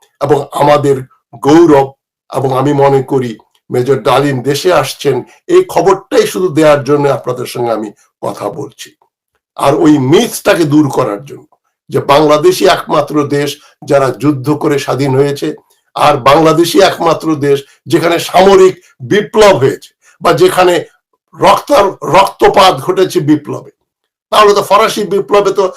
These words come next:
হাজার হাজার মানুষকে গিলোটিনে দিয়ে হত্যা করা হয়েছে। রাশিয়াতে দশ বারো বছরের মেয়ে,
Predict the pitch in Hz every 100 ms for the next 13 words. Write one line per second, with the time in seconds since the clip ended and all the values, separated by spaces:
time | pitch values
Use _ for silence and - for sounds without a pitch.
0 | - - 165 185 202 180 190 220 208 190
1 | 185 196 - - 175 170 _ 139 113 147
2 | 202 214 208 202 190 185 151 170 170 151
3 | _ 147 - 143 135 127 113 110 - -
4 | _ _ _ _ _ _ _ _ _ _
5 | _ _ - 170 202 220 214 208 196 196
6 | _ _ _ _ _ 143 175 180 165 180
7 | 185 175 175 196 185 180 - _ 147 170
8 | 170 131